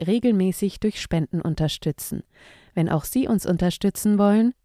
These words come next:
klicken Sie den entsprechenden Button auf unserer Website an.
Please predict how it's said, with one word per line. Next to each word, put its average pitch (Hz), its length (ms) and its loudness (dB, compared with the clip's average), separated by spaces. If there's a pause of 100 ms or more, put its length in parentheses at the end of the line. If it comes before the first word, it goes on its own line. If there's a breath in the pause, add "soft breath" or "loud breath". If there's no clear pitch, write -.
klicken 285 320 2
Sie 226 140 0
den 196 160 0
entsprechenden 180 680 0
Button 165 400 -2
auf - 220 -2
unserer 208 380 2
Website 151 520 -2
an. 139 280 -6